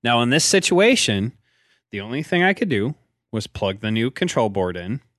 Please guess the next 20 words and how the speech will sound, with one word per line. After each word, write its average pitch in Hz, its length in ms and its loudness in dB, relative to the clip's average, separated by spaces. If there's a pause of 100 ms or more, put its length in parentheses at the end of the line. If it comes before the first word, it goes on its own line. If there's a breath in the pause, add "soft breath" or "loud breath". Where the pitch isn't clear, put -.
(560)
and 127 180 0
wait 90 240 -4
for 104 160 -4
it 104 120 -4
to - 80 -8
cool. 120 360 -2 (480)
It 123 60 -4
was 151 200 0 (100)
eighty 113 280 2
degrees 110 420 0
and 131 140 0
humid. 92 400 0 (2000)
I 107 120 4
wasn't 156 320 4
gonna 165 200 2
get 143 140 2
an 131 120 2
answer 131 340 0
any 107 300 -2
faster 120 640 -2